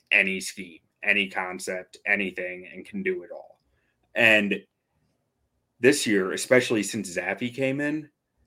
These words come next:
they've really started to say, "You know what? This is a good chance to hit the reset button and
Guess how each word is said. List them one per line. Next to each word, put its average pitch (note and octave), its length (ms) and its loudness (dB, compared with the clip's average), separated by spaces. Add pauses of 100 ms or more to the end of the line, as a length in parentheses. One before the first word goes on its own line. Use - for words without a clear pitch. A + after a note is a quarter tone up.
(140)
they've A2 240 2
really A2+ 260 4
started A2 360 4
to F#2+ 60 -6
say, G#2+ 180 2
"You G2 80 -4
know G2 120 -4
what? A2 160 0
This A2 180 -6
is B2+ 100 -16
a B2+ 40 -10
good A2 180 -4
chance G2 320 -6
to G#2 80 -16
hit G#2 140 -10
the F#2+ 80 -6
reset G2 420 -8
button C#3+ 460 -2 (960)
and G2+ 360 0